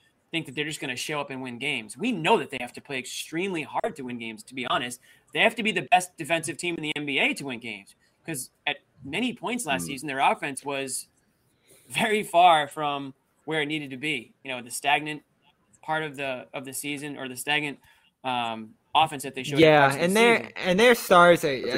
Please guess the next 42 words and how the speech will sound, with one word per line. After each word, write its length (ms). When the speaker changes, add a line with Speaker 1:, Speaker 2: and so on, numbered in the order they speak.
Speaker 3:
especially 260
Speaker 2:
point. 120
Speaker 3:
Smart, 640
especially 520
Tatum. 640
I 60
know 240
everyone's 560
excited 340
about 280
Brogdon. 420
He's 180
gonna 220
help 340
make 300
things 240
easier 380
for 120
those 220
guys, 420
which 160
I 80
think 220
is 100
the 80
real 260
impact 420
of 80
that. 360
I 120
think 240
some 180
people 300
are 60
looking 240
at 160
Brogdon 360
coming 280
in 220
thinking 420
he's 220
gonna 200